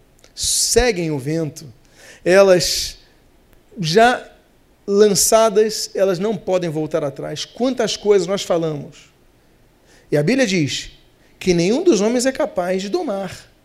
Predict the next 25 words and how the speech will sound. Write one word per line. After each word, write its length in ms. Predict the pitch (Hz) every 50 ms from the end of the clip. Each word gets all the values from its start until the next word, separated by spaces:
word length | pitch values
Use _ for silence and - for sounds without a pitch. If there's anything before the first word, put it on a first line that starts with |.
| _ _ _ _
Nenhum 380 | - 262 277 254 208 185 226 359
de 100 | 349 359
nós. 560 | 359 233 175 185 202 190 151 - - - - _ _ _ _ _ - - - _
Não 140 | - 202 208
tem 160 | - - 240
ninguém 320 | 240 247 226 185 165 220 254
nesta 320 | 311 330 - - 294 254
sala 420 | - - - 214 214 220 196 185 170
que 120 | - 180
seja 260 | - - 196 185 202
capaz 380 | 196 202 180 - - 190 202 190
de 60 | 170
dominar 340 | 190 190 180 170 165 175 175
a 60 | 170
sua 200 | - - - 175
língua. 480 | 160 156 165 165 156 143 143 139 135 - - _ _ _ _ _ _ _ _ _ _ _ _ _ _ - _ _ _ _ _ _ _ _ _ _ _ _ _ _
Nenhum 360 | - 185 185 185 202 226 247
dos 180 | 214 190 156 160
homens 220 | 180 180 175 156
é 60 | 170
capaz. 800 | 160 - 160 - - 139 135 139 147 139 127 - - - - - _ _ _ _ _ _ _ _ _ _ - - - _
Ela 240 | - 185 190 190 190
é 20 | 170
como 280 | 180 - 196 190 196
veneno, 760 | 170 185 185 165 156 156 165 175 180 170 160 147 135 120